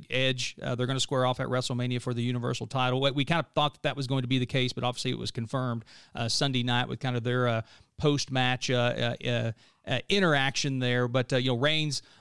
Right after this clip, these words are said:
obviously beats up on Daniel Bryan, as you mentioned. You know, Daniel Bryan goes through the elimination chamber, he wins, and then the match, you know, against Reigns starts immediately thereafter.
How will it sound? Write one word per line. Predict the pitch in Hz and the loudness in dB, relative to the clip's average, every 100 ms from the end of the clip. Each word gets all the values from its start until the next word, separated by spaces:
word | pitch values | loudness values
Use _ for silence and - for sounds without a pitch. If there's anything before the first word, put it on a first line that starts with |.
| - | -4
obviously | 139 147 147 127 | 0 2 2 2
beats | 131 131 139 | 2 2 2
up | 139 | 2
on | 131 | 0
Daniel | 123 127 117 | 2 0 2
Bryan, | 123 123 | 2 2
as | 120 113 | 0 0
you | |
mentioned. | 117 127 - 127 131 | 0 0 2 0 0
You | 131 | 0
know, | |
Daniel | 127 165 135 | 2 0 2
Bryan | 143 143 | 0 2
goes | 139 147 | 0 2
through | 147 131 | 0 2
the | 123 | 2
elimination | 127 120 143 143 135 | 2 0 0 0 -2
chamber, | 147 143 139 123 | 0 0 0 0
he | 117 | 0
wins, | 113 143 151 147 127 - - | 0 0 0 -2 -6 -10 -10
and | - 127 | -4 0
then | 139 | 2
the | 127 | 2
match, | 123 131 135 131 - - | 2 2 2 0 -4 -4
you | 147 | -2
know, | 131 127 | 0 0
against | 127 143 131 | 0 0 2
Reigns | 135 131 123 | 2 2 0
starts | - 135 127 | 2 2 2
immediately | 123 131 135 104 123 | 0 0 0 0 0
thereafter. | 120 123 127 139 147 | 2 2 2 2 0